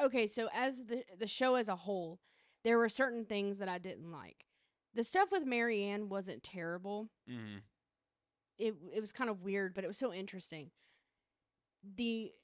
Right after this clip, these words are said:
Speaker 1: the biggest part of the show that I don't think that I liked was when Bill was stuck with, like, the authority.
Speaker 2: Uh-huh.
Speaker 1: I didn't like that whole stint when he was there and he became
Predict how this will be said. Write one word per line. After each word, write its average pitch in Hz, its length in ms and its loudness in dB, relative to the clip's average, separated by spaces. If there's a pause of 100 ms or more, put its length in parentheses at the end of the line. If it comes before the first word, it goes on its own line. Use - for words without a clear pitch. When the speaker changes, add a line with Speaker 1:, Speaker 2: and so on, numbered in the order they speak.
Speaker 1:
the 208 140 -4
biggest 302 400 2
part 208 480 0
of 190 100 -8
the 202 80 -4
show 202 300 0
that 190 120 0
I 190 80 2
don't 190 220 -6
think 202 200 -10
that 180 100 -6
I 175 80 0
liked 175 440 -6
was 185 420 -6
when 180 500 -6 (640)
Bill 196 320 0
was 190 160 -6
stuck 190 360 -4
with, 185 200 -6
like, 175 320 -4 (240)
the 185 180 -2
authority. 196 720 -4 (280)
Speaker 2:
Uh-huh. 113 280 -2 (500)
Speaker 1:
I 220 160 6
didn't 240 280 0
like 214 240 -2
that 185 180 -4
whole 190 300 -6
stint - 580 -8
when 175 100 -8
he 196 140 -2
was 185 180 -4
there 185 320 -2
and 180 100 -4
he 180 120 -4
became 170 180 -6